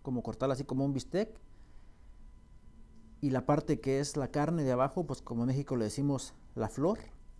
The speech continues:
de ahí sacan la, esta parte que es la gamuza y, y eso, pero la parte de arriba, que bien puede ser en este grosor o más grueso, como sea, siempre y cuando tenga la parte de arriba, eso es lo que se conoce como full grain,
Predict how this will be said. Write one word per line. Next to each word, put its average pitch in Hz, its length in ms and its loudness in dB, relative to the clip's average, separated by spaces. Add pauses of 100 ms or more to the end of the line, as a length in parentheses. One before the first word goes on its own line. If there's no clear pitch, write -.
(760)
de 123 100 0
ahí 127 100 2
sacan 135 320 0
la, 113 220 0
esta 143 220 -4
parte 151 300 -2
que - 80 -6
es 131 60 -2
la 127 100 2
gamuza 127 680 2
y, 107 240 -4 (460)
y 117 120 2
eso, 127 200 -2
pero 110 140 4
la 110 140 2
parte 139 280 0
de 127 100 4
arriba, 120 460 0 (1400)
que 113 120 2
bien 117 200 4
puede 123 280 2
ser 131 180 2
en 120 120 4
este 131 240 0
grosor 127 560 0
o 113 80 2
más 127 220 2
grueso, 127 400 0
como 113 260 -2
sea, 170 360 0
siempre 160 360 0
y - 20 2
cuando 156 260 0
tenga 156 220 0
la 123 120 0
parte 143 280 0
de 123 80 2
arriba, 151 400 0
eso - 200 -8
es 123 60 -2
lo 123 100 0
que 110 80 -6
se 110 120 -4
conoce 120 300 -2
como 120 220 -2
full 147 200 2
grain, 190 280 2